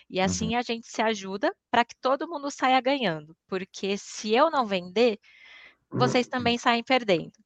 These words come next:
Speaker 1: né. Então,
Speaker 2: Claro,
Speaker 1: realmente é uma
Speaker 2: claro.
Speaker 1: relação ganha-ganha, se não for assim, não é bom pra nenhum dos dois lados. Aí o contrato não é renovado e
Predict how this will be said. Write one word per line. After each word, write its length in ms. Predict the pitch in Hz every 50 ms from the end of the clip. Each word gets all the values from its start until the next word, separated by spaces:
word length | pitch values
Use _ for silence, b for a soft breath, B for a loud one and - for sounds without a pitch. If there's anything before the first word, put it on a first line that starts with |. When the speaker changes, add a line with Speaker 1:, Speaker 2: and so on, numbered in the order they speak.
| _ _ _
Speaker 1:
né. 140 | 170 185
Então, 200 | 190 - - 185
Speaker 2:
Claro, 40 | 143
Speaker 1:
realmente 640 | 123 - 190 196 196 196 196 202 208 208 - - 233
é 60 | 208
uma 140 | 202 208 214
Speaker 2:
claro. 280 | 208 220 214 208 208 208 214 -
Speaker 1:
relação 420 | - 220 202 208 208 208 214 214 214 - - _ _ _ _
ganha-ganha, 640 | - 202 202 208 220 233 196 180 170 160 160 160 170
se 140 | - - 190
não 100 | 196 202
for 220 | - - 202 202 196
assim, 560 | 202 208 - - - 202 202 208 214 220 220
não 160 | 226 233 233 240
é 80 | 240
bom 220 | 220 233 226 226 226 - _ _ _ _ _ _ _
pra 160 | 233 220 220
nenhum 300 | 220 220 220 214 220 220
dos 140 | 220 240 214 -
dois 240 | 220 233 247 226
lados. 500 | 208 180 165 156 160 151 160 - - - _ _ _ -
Aí 140 | - 208
o 40 | 202
contrato 480 | - 208 202 208 - 208 196 - - 208
não 100 | 208 202
é 40 | 226
renovado 680 | 226 208 208 208 202 202 208 202 214 220 226 226 254
e 200 | 254 254 254 247